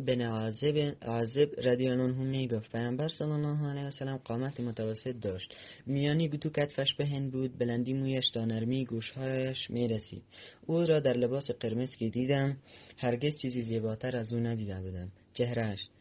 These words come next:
کعب بن مالک رضی الله عنه می‌گفت باری به رسول الله صلی الله علیه و سلم سلام کردم و چهره‌اش از شادی می‌درخشید. هرگاه رسول الله صلی الله علیه و سلم خوشحال می‌شد،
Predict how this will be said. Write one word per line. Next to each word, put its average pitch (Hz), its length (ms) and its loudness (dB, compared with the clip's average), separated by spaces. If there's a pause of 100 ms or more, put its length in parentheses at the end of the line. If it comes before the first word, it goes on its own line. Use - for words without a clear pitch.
(260)
کعب 160 220 6
بن 143 160 4
مالک 135 320 2
رضی 131 240 4
الله 131 120 2
عنه 135 200 0
می‌گفت 123 540 0
باری 165 320 2
به 147 100 0
رسول 123 320 -4
الله 127 260 0
صلی 135 220 -4
الله 131 340 -2
علیه 127 200 -4
و 123 40 -6
سلم 127 300 -4
سلام 113 360 -4
کردم 139 460 -2 (440)
و 120 60 0
چهره‌اش 127 500 0
از 110 80 4
شادی 113 340 4
می‌درخشید. 107 720 0 (300)
هرگاه 156 360 2
رسول 123 300 -2
الله 135 220 0
صلی 131 260 -2
الله 131 300 -2
علیه 127 180 -2
و 127 40 -2
سلم 131 300 -4
خوشحال 135 420 -2
می‌شد، 131 420 0